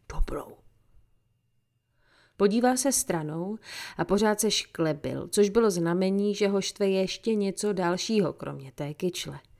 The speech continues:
Pracovali spolu dobrých šest let a Tracy už o něm věděla své. Znala všechny jeho nálady, znala všechny jeho grimasy. Ráno jí hned na první pohled bylo jasné,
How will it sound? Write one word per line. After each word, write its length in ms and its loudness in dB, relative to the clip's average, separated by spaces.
Pracovali 460 0
spolu 280 2
dobrých 400 0
šest 400 0
let 280 0
a 80 -6
Tracy 400 0
už 200 -6
o 60 -4
něm 200 -2
věděla 340 0
své. 420 -6
Znala 320 4
všechny 460 0
jeho 200 0
nálady, 640 2
znala 280 0
všechny 380 -6
jeho 220 -4
grimasy. 760 -2
Ráno 340 4
jí 160 2
hned 280 -2
na 100 -2
první 320 0
pohled 280 0
bylo 180 0
jasné, 720 -2